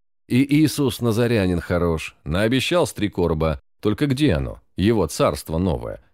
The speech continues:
А теперь его самого вздёрнут, как собаку, так-то оно бывает. Слушая их речи, Авдий возмущался.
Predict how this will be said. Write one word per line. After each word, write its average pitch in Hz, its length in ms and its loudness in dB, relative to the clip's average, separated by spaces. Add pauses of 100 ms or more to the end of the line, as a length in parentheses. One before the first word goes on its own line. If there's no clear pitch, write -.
(180)
А 73 100 -6
теперь 110 320 -2
его 110 200 2
самого 107 420 0
вздёрнут, 139 640 -2
как 123 200 -4
собаку, 67 640 -6 (180)
так-то 82 420 -2
оно 71 200 -2
бывает. 65 580 -6 (1080)
Слушая 110 540 0
их 101 280 -2
речи, 117 340 -2
Авдий 95 360 0
возмущался. 87 760 -4